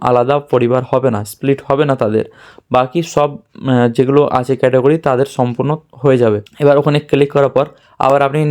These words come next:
নেক্সটে ক্লিক করে দেবেন। নেক্সটে ক্লিক করার পর আপনার সামনে আর একটা নতুন পোর্টাল খুলে যাবে। কিন্তু আপনারা যারা আমার চ্যানেলে নতুন তারা প্লিজ চ্যানেলটাকে সাবস্ক্রাইব করে নেবেন আর এই ভিডিওটাকে শেয়ার করে অনেকজনকে জানার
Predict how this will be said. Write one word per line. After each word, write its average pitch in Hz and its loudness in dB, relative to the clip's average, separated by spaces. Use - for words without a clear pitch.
নেক্সটে 143 -2
ক্লিক 123 -4
করে 113 0
দেবেন। 110 -2
নেক্সটে 147 -2
ক্লিক 151 -4
করার 131 -2
পর 123 0
আপনার 135 0
সামনে 127 -2
আর 131 2
একটা 131 -4
নতুন 127 -2
পোর্টাল 120 -2
খুলে 113 0
যাবে। 110 0
কিন্তু 156 0
আপনারা 143 0
যারা 131 0
আমার 131 0
চ্যানেলে 127 2
নতুন 117 0
তারা 135 0
প্লিজ 139 -2
চ্যানেলটাকে 123 2
সাবস্ক্রাইব 127 -2
করে 131 2
নেবেন 135 0
আর 135 -2
এই 160 2
ভিডিওটাকে 156 4
শেয়ার 127 2
করে 131 0
অনেকজনকে 131 0
জানার 127 0